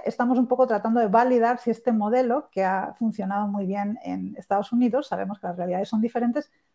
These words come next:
va, puede funcionar también en Latinoamérica, ¿no? Y ya nos estamos dando cuenta de que existen ciertos retos, ciertos contextos y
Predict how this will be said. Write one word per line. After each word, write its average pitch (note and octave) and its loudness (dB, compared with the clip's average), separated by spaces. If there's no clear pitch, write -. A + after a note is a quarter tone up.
va, A#3+ 0
puede D4+ 10
funcionar F#3+ 2
también - -4
en F2+ -4
Latinoamérica, E2+ -8
¿no? A#3 -6
Y B3 0
ya A3 6
nos A3+ 4
estamos G#3+ -2
dando G#3+ 2
cuenta G#3 0
de G3+ -2
que F3+ -6
existen F#3 -8
ciertos F#3 -2
retos, A#3+ 0
ciertos F#3 -2
contextos A3+ -4
y F3 0